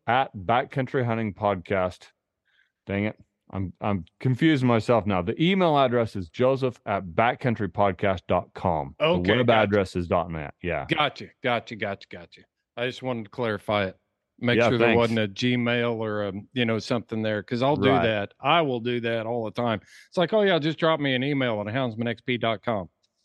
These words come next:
Speaker 2: You know, and
Speaker 1: <laughs> Yeah.
Speaker 2: come on, what are you thinking?
Speaker 1: <laughs>
Speaker 2: But anyway, you can check us. Joseph, I appreciate,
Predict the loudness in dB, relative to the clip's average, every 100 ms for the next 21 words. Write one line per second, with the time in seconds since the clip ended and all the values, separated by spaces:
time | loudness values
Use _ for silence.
0 | _ -2 0 2 2 2 2 2 2 2
1 | 2 2 -2 _ -2 0 -4 -12 _ _
2 | _ _ -6 -2 0 0 0 -2 0 -2
3 | -2 -2 -4 -2 -6 -6 _ _ _ 0
4 | 2 4 4 4 2 2 2 2 0 -4
5 | -6 -20 _ _ -2 2 2 0 0 0
6 | 0 0 0 0 0 0